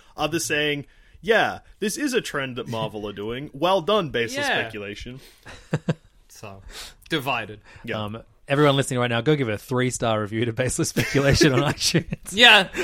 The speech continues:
Speaker 2: that's about right. That's pr-, probably what it deserves.
Speaker 3: No one ever, no one ever just, hey, like,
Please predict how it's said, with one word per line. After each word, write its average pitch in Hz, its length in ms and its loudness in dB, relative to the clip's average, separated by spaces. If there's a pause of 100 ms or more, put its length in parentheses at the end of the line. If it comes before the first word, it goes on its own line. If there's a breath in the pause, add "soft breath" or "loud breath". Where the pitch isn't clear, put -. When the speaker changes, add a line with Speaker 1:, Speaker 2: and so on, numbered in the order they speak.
(120)
Speaker 2:
that's 269 180 8
about 226 260 2
right. 117 320 -4
That's 208 160 -2
pr-, 254 200 -2
probably 214 320 0
what 143 160 -4
it 117 120 -10
deserves. 110 460 -6
Speaker 3:
No 220 100 8
one 285 120 12
ever, 165 280 12
no 202 100 10
one 226 120 8
ever 156 140 8
just, 139 160 4
hey, 165 160 4
like, 139 300 2